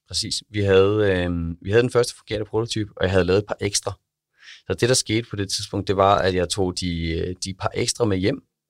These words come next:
afleverede dem til nogle andre benamputerede i Danmark og sagde, "Prøv lige det her." Og, øh, der afleverede dem til en, der hedder Anton, som har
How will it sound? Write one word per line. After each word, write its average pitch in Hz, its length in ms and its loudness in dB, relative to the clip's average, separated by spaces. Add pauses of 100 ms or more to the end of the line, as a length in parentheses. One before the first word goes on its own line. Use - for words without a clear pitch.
(120)
afleverede 107 440 4
dem 95 100 -2
til 98 100 -4
nogle 87 160 -2
andre 98 180 -2
benamputerede 101 460 0
i 90 40 -4
Danmark 98 180 0
og 95 40 -2
sagde, 95 140 -6
"Prøv 98 180 -2
lige 95 140 -4
det 87 120 -4
her." 92 180 -10 (1200)
Og, 87 400 2
øh, 82 200 -2
der 98 80 2
afleverede 104 320 2
dem 90 80 -2
til 104 140 -4
en, 92 80 -6
der 101 60 -4
hedder 92 160 0
Anton, 107 500 -2
som 92 400 -4
har 80 340 0